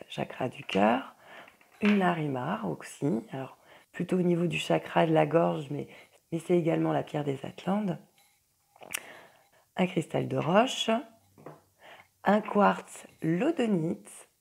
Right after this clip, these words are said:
Alors ça, celui-là, je vous mettrai un lien, vous verrez, ça peut vous aider. De la même manière, je vous mettrai un lien aussi pour cette rose des sables qui a voulu venir pour la première fois également. Vous verrez en, en quoi, euh,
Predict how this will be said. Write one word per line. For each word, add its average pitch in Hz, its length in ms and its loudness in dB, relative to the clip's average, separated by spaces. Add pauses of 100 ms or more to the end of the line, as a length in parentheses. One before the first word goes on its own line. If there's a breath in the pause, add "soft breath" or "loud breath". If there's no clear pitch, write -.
(440 soft breath)
Alors 165 340 -2
ça, 233 440 -2
celui-là, 196 600 -2
je 156 80 -8
vous 156 100 -6
mettrai 156 340 -8
un 175 160 -4
lien, 160 300 -4
vous 147 100 -8
verrez, 160 420 -6
ça 156 100 -8
peut - 140 -6
vous 175 280 -2
aider. 143 380 -2 (600 loud breath)
De 165 120 0
la 175 140 6
même 185 180 6
manière, 165 300 2
je 175 60 -4
vous 160 60 -2
mettrai 156 320 -4
un 175 160 0
lien 170 180 -2
aussi 151 520 -6
pour 190 320 -4
cette - 240 -8
rose - 260 -4
des 185 120 -2
sables 170 380 -6
qui - 140 -12
a 180 60 -4
voulu 151 220 -6
venir 180 240 -10
pour - 140 -18
la - 200 -18
première - 340 -8
fois - 240 -16 (260)
également. 165 480 -4 (920 loud breath)
Vous 180 160 4
verrez 190 320 2
en, 156 300 -2 (340)
en 165 180 2
quoi, 180 460 2
euh, 143 260 2